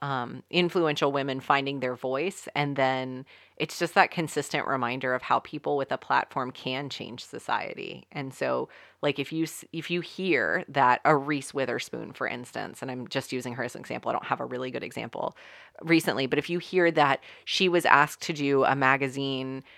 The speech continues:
um, cover that made her feel uncomfortable, and she's like, "Why do you have me in next to nothing?" And she pushes back, and she's influential, so she gets to do that, then it motivates you to do that if you feel like you're put in that position, and it kind of gives you a voice.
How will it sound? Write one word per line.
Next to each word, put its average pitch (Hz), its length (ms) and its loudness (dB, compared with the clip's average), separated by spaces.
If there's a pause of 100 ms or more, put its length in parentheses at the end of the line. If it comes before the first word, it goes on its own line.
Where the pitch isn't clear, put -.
(160)
um, 135 360 2
cover 147 340 4
that 131 120 -2
made 147 180 0
her 147 140 0
feel 147 300 -2
uncomfortable, 135 580 -2
and 135 100 -6
she's 143 140 -6
like, 135 120 -4
"Why 127 220 0
do 196 60 -2
you 196 100 -2
have 180 220 2
me 175 120 -2
in 165 100 -4
next 160 260 -6
to 165 80 -4
nothing?" 147 400 -2
And 117 100 -10
she - 100 -6
pushes 151 320 -2
back, - 500 4
and 147 100 -4
she's 226 180 2
influential, 196 580 2
so 156 120 -6
she 165 160 -2
gets - 200 2
to 165 80 -4
do 185 120 4
that, 139 200 4 (240)
then 190 120 10
it 175 120 6
motivates 175 580 4
you 156 540 2
to 160 120 -6
do 139 220 0
that 127 200 4
if 127 140 -6
you 165 100 0
feel 135 200 -2
like - 180 -8
you're - 100 -8
put - 200 -8
in 127 100 -12
that - 160 -6 (260)
position, - 580 -8
and 139 180 -8
it - 160 -6
kind 147 180 0
of 131 80 -4
gives 131 280 0
you 139 120 -2
a 120 80 0
voice. - 400 -8